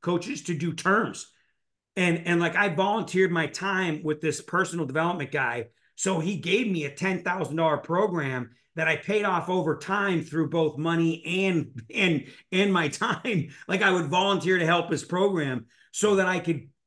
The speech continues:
take advantage of the, of the, of his trainings without having to pay for it 'cause I didn't have the money.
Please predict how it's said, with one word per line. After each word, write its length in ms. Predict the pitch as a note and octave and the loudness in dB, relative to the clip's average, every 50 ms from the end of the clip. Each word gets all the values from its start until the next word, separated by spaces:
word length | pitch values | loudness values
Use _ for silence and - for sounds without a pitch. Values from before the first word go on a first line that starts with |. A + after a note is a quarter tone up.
| _ _ _ _ _ _ _ _ _ - | _ _ _ _ _ _ _ _ _ 2
take 220 | G3+ G3+ G3 G3+ | 2 2 2 2
advantage 480 | F3+ C#3+ E3+ F#3+ G#3+ G#3+ G3 F3+ C3+ D#3+ | -2 -2 -2 -2 -2 0 0 0 2 0
of 120 | E3 C3+ | 0 2
the, 200 | D3 D#3 E3+ E3+ - F#3+ | 2 0 0 0 -2 -4
of 100 | D3+ C3+ | -2 0
the, 240 | D3 C#3 C3+ - - | 0 0 0 -2 -6
of 180 | - E3 D3 C#3 | -2 -2 0 0
his 180 | C3+ C3+ B2 - | 0 -2 -2 -4
trainings 540 | - - G3+ A3 B3+ B3+ A3 F3 E3 A#2+ B2+ | -6 -2 -2 0 0 0 -2 -2 -2 -2 -2
without 240 | D#3 E3 E3 D#3+ E3 | 0 0 2 2 2
having 180 | E3 C#3+ C#3 | 0 -2 -2
to 60 | C3 | -8
pay 200 | - - B3+ B3+ | -6 -6 -4 -4
for 160 | - E3+ E3+ D#3 | -2 -2 -4 -4
it 40 | |
'cause 80 | D3 C#3+ | -2 -4
I 100 | E3 E3 | -4 -2
didn't 180 | F3+ F#3+ F3 E3+ | -2 -2 -2 -2
have 160 | E3+ E3 D#3 | -2 -2 -2
the 60 | C#3+ | -2
money. 360 | C#3 E3 F#3+ F3 A2 - - | -2 -2 -2 -4 -6 -10 -16